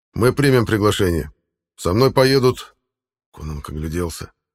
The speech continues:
«Ты, Арнвид, Кари, Торир, Нерейт, Вемунд и Ивар».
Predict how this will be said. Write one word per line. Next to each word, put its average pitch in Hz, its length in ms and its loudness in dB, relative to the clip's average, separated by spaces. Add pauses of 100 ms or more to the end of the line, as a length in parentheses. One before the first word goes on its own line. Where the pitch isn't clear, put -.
(500)
«Ты, 123 380 2
Арнвид, 117 540 2 (560)
Кари, 123 480 4 (140)
Торир, 113 460 4 (520)
Нерейт, 117 580 2
Вемунд 127 680 2 (520)
и 135 320 2
Ивар». 107 320 0